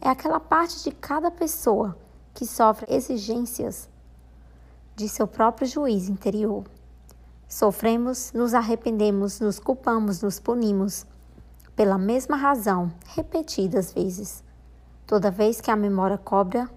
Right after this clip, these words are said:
seu preço, é como consequência do próprio sistema. O medo é estabelecido em nossas vidas. Medo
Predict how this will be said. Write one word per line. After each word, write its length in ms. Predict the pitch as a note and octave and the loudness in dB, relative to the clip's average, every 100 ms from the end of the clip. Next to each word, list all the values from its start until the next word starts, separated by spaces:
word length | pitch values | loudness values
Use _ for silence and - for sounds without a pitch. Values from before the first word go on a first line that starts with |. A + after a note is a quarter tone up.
| - | -14
seu 260 | - G3 F3+ | -4 -2 -2
preço, 540 | F3 G3 A#3 - F#3+ - - - - - - | 2 0 0 -4 -6 -8 -20 -20 -20 -20 -10
é 80 | C#4 | -10
como 760 | - C#4+ C#4+ C#4+ D4+ D4 C#4 C4+ | 0 0 2 0 0 2 0 -2
consequência 680 | - D#4 - F4 B3 A3+ - | -4 -2 -2 0 0 0 0
do 100 | G3+ | -2
próprio 420 | G#3+ - F#3+ F#3 G#3+ | 0 4 4 4 -4
sistema. 720 | - B3 - G3+ F#3 F3+ F3 - - - - - - - - - - - | -2 -6 -2 0 0 0 -4 -14 -20 -20 -20 -20 -20 -20 -20 -20 -20 -8
O 80 | G#3+ | -2
medo 400 | G3 G#3 G3 G3 | 2 4 4 2
é 140 | - A#3 | 2 0
estabelecido 760 | A3+ C#4+ B3 C4+ C#4+ - G#3+ G#3+ | 2 0 2 0 0 -2 -2 0
em 60 | |
nossas 440 | G3+ F#3+ - A3+ F#3+ | 2 0 -2 -4 -2
vidas. 600 | F#3+ F#3 G3+ F#3+ - - - - - - - - | -2 -2 -4 -6 -12 -20 -20 -20 -20 -20 -8 0
Medo 420 | G3 G3 G3 | 2 4 0